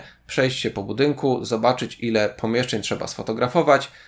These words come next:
zaplanować sobie ilość zdjęć panoramicznych i wytłumaczyć klientowi, jak będzie działał spacer oraz jaki będzie jego koszt. Niestety taki sposób wyceny nie jest zbyt korzystny dla fotografa. Gdybym miał robić każdą wycenę osobiście, to musiałbym ograniczyć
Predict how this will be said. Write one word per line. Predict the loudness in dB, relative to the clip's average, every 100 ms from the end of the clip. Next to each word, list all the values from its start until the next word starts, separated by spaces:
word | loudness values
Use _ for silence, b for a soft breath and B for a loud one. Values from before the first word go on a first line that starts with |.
| B
zaplanować | -2 2 4 4 4 2
sobie | 0 -2
ilość | 0 0 0 0
zdjęć | 0 0 0
panoramicznych | -2 0 0 0 -2 0 -2 -2
i | -2
wytłumaczyć | -2 -2 0 0 0 -6
klientowi, | -2 -2 2 0 0 -2 -4 B
jak | 0 2 2
będzie | 0 -2 0
działał | 2 2
spacer | 2 0 2 2 0
oraz | 0 0 0
jaki | 0 -2 -2
będzie | -4 -2 -2
jego | -2 -2
koszt. | 0 0 0 -10 B B B -8
Niestety | -4 -2 2 2 0
taki | -2 -4 -4
sposób | -6 -4 -4 -4
wyceny | -2 0 2 2
nie | 0 0
jest | 0 -4
zbyt | -8 -4 -6
korzystny | -2 -2 -2 -2 -2 0
dla | 2 2 2
fotografa. | -4 -2 4 4 2 -6 B B B _
Gdybym | -4 0 4
miał | 4 4
robić | 4 0 0
każdą | 0 2 0
wycenę | 0 0 0 2
osobiście, | -2 -2 0 0 2 2 2 B B -4
to | -2
musiałbym | 0 0 2 2
ograniczyć | 0 0 0 0 -2